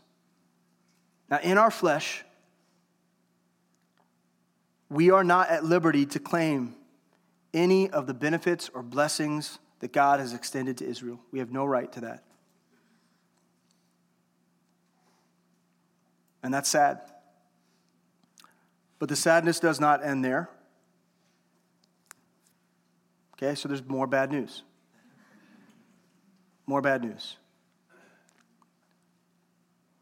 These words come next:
What we discover is that our natural identity leaves us aimless and empty. Ephesians two fourteen says this, "Having no hope and without God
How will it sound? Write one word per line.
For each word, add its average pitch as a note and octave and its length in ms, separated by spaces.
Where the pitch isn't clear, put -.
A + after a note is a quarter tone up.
What E3 180
we G#3+ 100
discover F#3 600
is C#3 180
that D#3 120
our E3+ 140
natural E3+ 540
identity D3+ 520
leaves D3 340
us C3+ 260
aimless D#3 520
and B2+ 140
empty. C3 340
Ephesians D#3+ 440
two E3+ 160
fourteen D3+ 520
says C3 240
this, B2+ 400
"Having D3 400
no D3+ 200
hope C#3+ 320
and C#3 160
without D3+ 360
God C#3 360